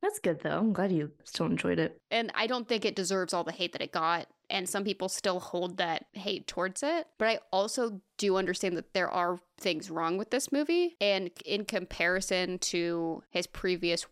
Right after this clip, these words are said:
Speaker 2: works, it's not his best work, per se. But it's, it's not The Happening, you know?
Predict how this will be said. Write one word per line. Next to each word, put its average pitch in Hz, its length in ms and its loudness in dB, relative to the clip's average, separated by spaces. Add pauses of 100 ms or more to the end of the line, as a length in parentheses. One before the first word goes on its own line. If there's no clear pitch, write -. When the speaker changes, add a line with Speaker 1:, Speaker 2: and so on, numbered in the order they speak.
Speaker 2:
works, - 520 -4 (160)
it's - 560 -2
not 190 220 -2
his 190 220 -6 (240)
best 165 320 -2
work, - 460 -4
per - 140 -6
se. - 380 -4 (180)
But 185 80 0
it's, - 180 -2 (140)
it's - 80 -18
not 208 160 -2
The 196 60 -6
Happening, 170 500 -4 (220)
you 185 100 -2
know? 175 240 0